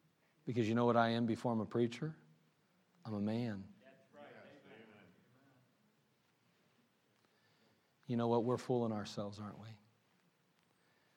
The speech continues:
Sometimes we think the things that we do compensate for what we're not. May we never fall into the trap of believing something that we do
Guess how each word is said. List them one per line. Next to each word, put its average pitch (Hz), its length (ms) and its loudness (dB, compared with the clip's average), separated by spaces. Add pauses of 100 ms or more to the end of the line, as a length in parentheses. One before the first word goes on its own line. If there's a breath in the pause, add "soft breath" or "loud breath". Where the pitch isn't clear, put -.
(120)
Sometimes 127 500 2
we 120 140 6
think 120 300 0
the 104 100 -4
things 117 280 0
that 101 120 -2
we 110 160 0
do 107 440 4 (380 loud breath)
compensate 117 840 -4
for 113 100 -8
what 110 220 -2
we're 110 120 -4
not. 104 420 -6 (2500)
May 135 100 2
we 127 120 6
never 135 420 4
fall 143 280 4
into 135 140 4
the 123 100 0
trap 120 420 0
of 107 120 -2
believing 117 440 4
something 123 480 0
that 113 140 0
we 110 320 2 (340 loud breath)
do 110 580 8